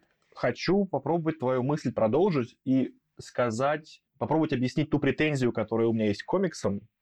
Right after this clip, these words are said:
Я, возможно, очень серьёзное слово использую, претензия. Скорее, это просто моё наблюдение,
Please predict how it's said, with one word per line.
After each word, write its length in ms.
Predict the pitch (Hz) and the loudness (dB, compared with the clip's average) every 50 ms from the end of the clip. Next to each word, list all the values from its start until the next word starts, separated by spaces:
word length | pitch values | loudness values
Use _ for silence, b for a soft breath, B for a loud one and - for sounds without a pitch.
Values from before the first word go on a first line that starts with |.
| _ _ | _ _
Я, 120 | - 113 131 | -2 0 0
возможно, 380 | 123 127 131 127 120 113 113 | 0 0 0 0 0 0 0
очень 260 | - 107 107 - 113 107 | 0 -2 -2 -2 -4 -2
серьёзное 340 | - 139 135 120 107 107 | 2 2 2 4 2 0
слово 220 | 101 - 156 180 160 | 0 0 0 0 0
использую, 340 | - - 120 101 90 95 - | 0 0 -2 0 0 -2 -4
претензия. 460 | 110 107 - 104 92 90 90 90 - | -4 -2 0 0 0 0 -2 -4 -8
Скорее, 260 | - - 107 110 107 | -6 -2 0 0 0
это 80 | 101 - | 0 0
просто 300 | - 120 110 - - 107 | -2 -4 -2 0 0 0
моё 100 | 104 104 | 2 2
наблюдение, 640 | 107 104 113 110 120 214 220 190 156 120 107 104 | 4 2 2 2 2 2 0 0 -2 -4 -4 -6